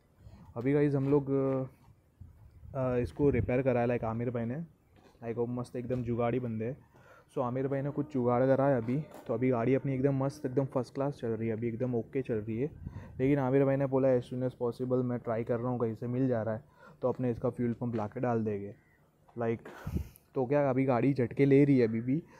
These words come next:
लेकिन पहले जितना ले रही थी उससे बहुत कम ले रही है, लाइक एकदम, लाइक टेन परसेंट ले रही है अभी। पहले जो हंड्रेड परसेंट था अभी उसको टेन, टेन परसेंट ले रही है अभी।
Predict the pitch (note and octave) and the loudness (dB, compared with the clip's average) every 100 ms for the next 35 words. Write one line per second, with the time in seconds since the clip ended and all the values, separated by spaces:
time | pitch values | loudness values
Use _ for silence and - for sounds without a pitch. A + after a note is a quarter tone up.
0 | - C#3 C#3+ E3+ F3 - - C3 A#2 C#3+ | -8 -2 2 4 2 -2 -2 0 2 2
1 | C#3 - C#3+ C#3+ C#3+ C#3+ C3 C3 B2 C#3+ | 2 0 4 4 4 0 0 0 2 2
2 | C3+ B2+ A#2+ A2 A2 G#2+ - - - - | 0 -2 0 -2 -2 -4 -6 -14 -20 -16
3 | B2 A#2+ B2 - _ _ _ C#3 C3+ D3+ | -4 0 0 -2 _ _ _ -10 0 4
4 | E3 D3+ - - C3 B2+ - C#3 C#3+ C3+ | 4 2 -4 -8 -4 -4 -4 -4 -4 -2
5 | B2+ C3+ A#2+ A2+ G#2+ G#2+ A2 A#2+ A#2+ B2+ | -2 -2 -4 -4 -4 -6 -8 -4 -2 -2
6 | A#2+ A#2+ B2+ B2+ A#2+ C3 B2 B2+ A#2+ C3 | 0 -2 -2 -4 -6 -4 -2 -2 -4 -6
7 | A#2+ A#2+ - A#2+ - C#3 C#3 B2 A2+ A2+ | -4 -6 -6 -10 -4 -4 -2 -4 -4 -6
8 | G#2+ G#2+ G#2+ G#2 | -6 -4 -6 -8